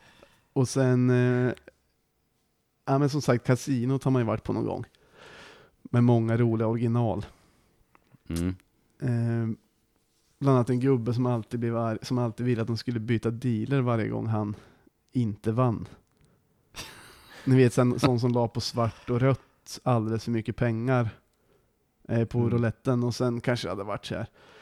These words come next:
Speaker 1: rött fyra gånger i rad. Då la han på svart tio papp.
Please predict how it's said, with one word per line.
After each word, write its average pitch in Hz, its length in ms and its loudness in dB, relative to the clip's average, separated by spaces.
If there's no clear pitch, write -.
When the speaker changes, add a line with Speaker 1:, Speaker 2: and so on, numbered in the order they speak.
Speaker 1:
rött - 840 -2
fyra 123 400 0
gånger 117 200 -2
i - 20 -4
rad. 117 360 -4
Då 123 160 -4
la 117 100 -4
han 110 100 -4
på 120 100 -12
svart - 560 -6
tio 107 280 -2
papp. - 320 -12